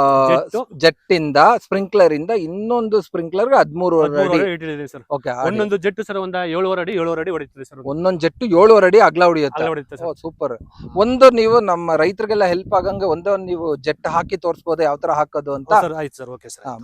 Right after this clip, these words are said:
Speaker 2: ಬನ್ನಿ ನೋಡೋಣ. ನೋಡಿ ಈಗ ಮಂಜು ಅವ್ರು ಹಾಕ್ತಾರೆ. So ಈ ವಿಡಿಯೋ ಮಾಡ್ತಾ ಇರೋ ಉದ್ದೇಶ ಏನಂದ್ರೆ ಪ್ರತಿಯೊಬ್ರು ರೈತರುನು,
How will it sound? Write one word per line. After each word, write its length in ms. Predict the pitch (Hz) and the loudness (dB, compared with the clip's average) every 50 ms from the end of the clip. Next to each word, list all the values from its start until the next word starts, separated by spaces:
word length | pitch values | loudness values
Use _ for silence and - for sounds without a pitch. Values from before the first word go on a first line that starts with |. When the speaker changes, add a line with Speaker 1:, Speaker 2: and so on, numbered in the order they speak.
| - | -12
Speaker 2:
ಬನ್ನಿ 180 | 151 135 135 131 | -10 -8 -6 -6
ನೋಡೋಣ. 340 | 131 139 147 165 165 156 165 190 214 220 - - - _ - | -4 -2 -2 -2 0 0 -2 -2 -2 -4 -10 -20 -20 _ -6
ನೋಡಿ 140 | 160 170 185 | -2 0 0
ಈಗ 80 | 165 | 2
ಮಂಜು 340 | 170 160 151 160 185 190 220 | 2 0 0 -2 0 2 4
ಅವ್ರು 120 | 220 208 175 | 4 4 4
ಹಾಕ್ತಾರೆ. 440 | 170 175 - - - 160 151 165 208 - _ _ _ _ _ | 2 0 0 -2 0 2 4 2 2 2 _ _ _ _ _
So 100 | 226 208 | 2 4
ಈ 20 | 175 | 4
ವಿಡಿಯೋ 360 | 160 165 208 254 277 262 233 | 4 0 0 2 4 4 4
ಮಾಡ್ತಾ 360 | 202 196 180 196 214 208 247 | 6 6 6 6 6 4 4
ಇರೋ 120 | 226 226 | 4 4
ಉದ್ದೇಶ 380 | 208 165 156 151 214 226 196 - | 4 2 4 4 2 4 4 2
ಏನಂದ್ರೆ 480 | 208 190 185 180 170 156 139 135 143 165 202 - _ _ - - - | 0 0 0 -2 -2 -2 0 2 4 4 2 0 _ _ -20 -14 -8
ಪ್ರತಿಯೊಬ್ರು 720 | - 170 170 - - 254 240 226 208 175 165 214 220 220 214 | -6 -6 -4 -4 -4 -2 0 0 0 0 2 4 4 4 4
ರೈತರುನು, 680 | - 160 175 180 170 - 196 175 156 139 143 147 | 4 2 0 0 -2 -2 -2 -2 -2 -2 -4 -6